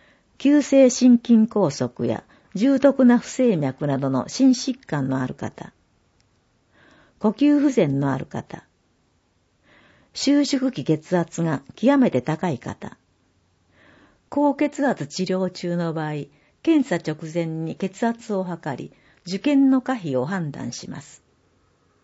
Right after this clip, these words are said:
全身状態が悪く、検査に耐えられないと判断される方、その他問診の結果、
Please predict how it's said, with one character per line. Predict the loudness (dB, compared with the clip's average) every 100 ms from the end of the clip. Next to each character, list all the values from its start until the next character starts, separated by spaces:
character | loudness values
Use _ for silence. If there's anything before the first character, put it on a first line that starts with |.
| _ _ _ _ _ -4
全 | 0 0
身 | 0 2 2
状 | 2 0 0
態 | -2 -2
が | -4 -4
悪 | -6 -8
く、 | -10 -12 -12 _ _ _
検 | 0 0 0
査 | -2
に | -4
耐 | -4 -4 -4
え |
ら | -4
れ | -4
な | -4 -4
い |
と | -6 -6
判 | -4 -4 -6
断 | -8 -12
さ | -12 -12
れ |
る | -12
方、 | -14 -16 -18 -20 _ _ _ _ _ _ _ _ _ _ _ _ _
そ | -2 0
の | 2
他 | 0 -2
問 | 0 0 0
診 | -2 -4
の | -4
結 | -6 -8 -8 -10
果、 | -10